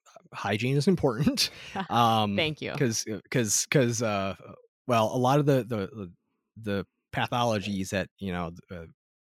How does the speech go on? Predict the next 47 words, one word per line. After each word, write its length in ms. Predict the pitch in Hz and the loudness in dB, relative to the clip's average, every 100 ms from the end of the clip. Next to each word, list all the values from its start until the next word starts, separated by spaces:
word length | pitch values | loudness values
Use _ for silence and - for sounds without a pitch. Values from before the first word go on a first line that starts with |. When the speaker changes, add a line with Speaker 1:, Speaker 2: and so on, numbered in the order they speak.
| _ | _
Speaker 1:
the 120 | 95 92 | -20 -12
foreskin 420 | 98 95 - 98 | -8 -8 -6 -6
is 120 | 90 | -6
always 220 | 95 92 | -6 -6
kinda 160 | - 92 | -6 -6
demonized 460 | 104 101 87 87 - | -4 -4 -4 -6 -6
for, 260 | 90 82 - - - | -6 -6 -12 -20 -14
a 40 | 98 | -6
lot 180 | 101 | -6
of 60 | 131 | -2
those 200 | 143 135 | -2 -2
can 220 | - 127 | -2 -4
be 200 | 123 123 | -4 -6
prevented 480 | - 139 165 170 135 | -6 -6 -6 -6 -6
through 220 | 120 113 | -6 -6
hygiene. 440 | 120 104 87 80 156 | -4 -6 -6 -12 -10
Speaker 2:
Mm-hmm. 200 | 147 135 | -8 -6
Speaker 1:
So, 300 | 131 95 87 _ - - - _ | -4 -4 -4 _ -20 -20 -20 _
so, 380 | - 110 95 90 - | -12 -6 -6 -6 -12
so 220 | - 90 - _ - | -10 -10 -12 _ -16
take, 160 | 123 123 _ _ | -14 -14 _ _
so 260 | - 98 | -8 -6
Speaker 2:
So 180 | - 214 | 0 4
wash 300 | 220 262 - | 10 10 10
Speaker 1:
bathe 20 | |
Speaker 2:
your 80 | 302 | 2
dicks, 400 | 233 262 262 214 | 2 4 6 4
Speaker 1:
properly. 100 | 190 | -2
Speaker 2:
people. 720 | 202 233 220 220 220 214 208 - - | 0 0 2 4 6 6 4 6 8
Speaker 1:
<laughs> 0 | 233 254 - 302 - - | 8 6 4 0 -2 -2
Speaker 2:
That 180 | 185 196 | 2 4
is 220 | 233 151 | 8 8
a 40 | |
Speaker 1:
Uh, 20 | 139 | 8
Speaker 2:
great 240 | 196 196 | 8 6
Speaker 1:
and 80 | 160 | 4
then, 60 | |
Speaker 2:
sex 240 | 175 175 - | 2 -2 -6
tip. 220 | 156 143 _ _ _ _ _ _ 143 | -8 -8 _ _ _ _ _ _ -6
Speaker 1:
but 120 | 139 | 2
then 140 | 151 143 | 4 6
also 560 | 143 139 135 131 135 | 6 8 6 6 6
Speaker 2:
And 200 | - - | 2 0
your 80 | 127 | 2
Speaker 1:
safe 0 | |
Speaker 2:
balls. 220 | 117 117 | 4 2
Speaker 1:
sex. 300 | 110 - - | 0 -4 -10